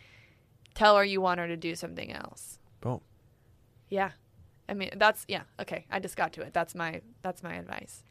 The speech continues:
Speaker 1: But I
Speaker 2: Speak-
Speaker 1: don't think you should suck it up. If it's something that is gonna bother you, you should say something.
Speaker 2: I think we covered a lot of bases there.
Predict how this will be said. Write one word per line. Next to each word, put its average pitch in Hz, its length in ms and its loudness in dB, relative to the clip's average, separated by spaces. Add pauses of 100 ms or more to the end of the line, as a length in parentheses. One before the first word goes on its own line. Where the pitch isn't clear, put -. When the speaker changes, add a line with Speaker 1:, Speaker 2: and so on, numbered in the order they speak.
(160)
Speaker 1:
But 240 100 6
I 240 60 12
Speaker 2:
Speak- 269 100 10
Speaker 1:
don't 269 120 -4
think 277 160 -4
you 277 100 -4
should 240 160 -2
suck 202 220 2
it 175 80 2
up. 165 180 4
If 196 160 0
it's 240 140 0
something 262 240 0
that 202 180 2
is 185 240 -4
gonna 180 200 2
bother 165 300 4
you, 185 200 -2
you 185 100 -4
should 170 220 -8
say - 100 -8
something. - 400 -14
Speaker 2:
I - 1040 -20
think 370 120 -6
we 285 40 -2
covered 202 220 6
a 180 40 8
lot 151 120 10
of 113 80 -2
bases - 320 -8
there. - 220 -16